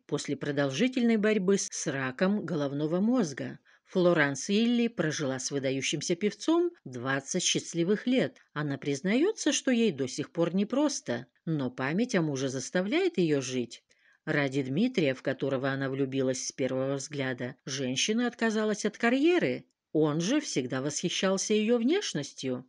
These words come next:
Дима роскошно ухаживал и всю жизнь, все двадцать лет,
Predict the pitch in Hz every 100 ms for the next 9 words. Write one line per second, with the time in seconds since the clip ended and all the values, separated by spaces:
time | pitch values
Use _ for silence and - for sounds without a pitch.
0 | - 139 127 151 240 175 143 - 131 -
1 | 165 180 - 240 277 202 156 123 123 -
2 | _ 175 151 - 143 127 170 247 151 139
3 | - 156 131 135 131 - 147 151 135 123